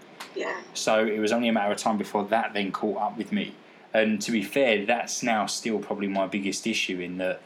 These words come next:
Speaker 2: if I don't have a decent night's sleep, whereas before I could kind of just crank out the day and get on with it, now I feel like I'm at a point where I need a decent night's sleep. And if I don't get it,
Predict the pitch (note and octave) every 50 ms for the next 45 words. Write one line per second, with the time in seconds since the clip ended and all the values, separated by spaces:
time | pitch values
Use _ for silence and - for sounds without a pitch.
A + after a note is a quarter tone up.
0 | - - - - - - - - - _ - C3+ B2 - B2+ A2+ G#2+ A#2 A#2 A#2+
1 | A2+ A#2 G#2+ G#2 G2+ G#2 G#2+ G#2 G2 - - G#2 - - G#2+ G2+ G2 F#2 - -
2 | - - A#2 G#2 F#2+ F#2 E2 - - - A#2+ B2 B2+ G#2 - G#2+ F#2+ - - C#3
3 | B2+ A#2+ A2 G2+ G2 - - G2 - - G#2+ G2 F#2+ - - G2+ G2 - - -
4 | C3 A2+ G#2+ G2 - G2 F#2 G2+ G2 G#2 G#2 G2+ G2 F#2+ F#2+ F#2+ F#2 F#2+ G#2 G#2+
5 | G#2+ G2+ F#2 F#2+ F2 - - - - - - - - - - - _ A2+ G#2+ A2+
6 | A#2 A#2 A#2 G#2+ F#2+ - - A2 G2 - - A2 G#2+ F2+ F#2 - - - A2+ G#2
7 | G2+ G2 G#2 G2+ G2 F#2+ F#2+ G#2+ A2 G#2 G2 F#2+ F#2+ G#2+ G#2+ G2+ G2 G2 F#2 F#2
8 | G2 F#2+ F#2 - - G2 F#2+ F2+ F#2 F2+ F2+ - - G#2+ G2+ F#2 - - G2+ -
9 | - G2 F#2+ G#2+ G#2 G#2 F#2+ G2+ A2+ A2+ G#2 F#2+ F#2 G2 G2